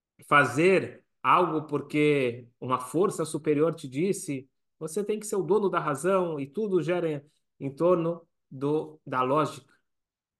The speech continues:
Eles criaram a democracia. O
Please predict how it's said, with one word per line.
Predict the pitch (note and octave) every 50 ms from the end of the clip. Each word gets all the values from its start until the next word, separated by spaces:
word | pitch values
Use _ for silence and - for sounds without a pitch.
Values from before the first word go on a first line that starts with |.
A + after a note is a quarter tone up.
| _ _ _ _ _ _ _ _ _ _ _ _ _ _ _ _ _ _ _ _ _ _ _ _ _ _ _ _ _ _ _ _ _ -
Eles | C3+ B2+ C3 A#2+ -
criaram | - B2+ C3 C3 D3 D#3
a | D#3
democracia. | D3+ D#3 D3+ D3+ D3 D3 D3 C#3+ C3+ - - G3+ G#3 F3+
O | -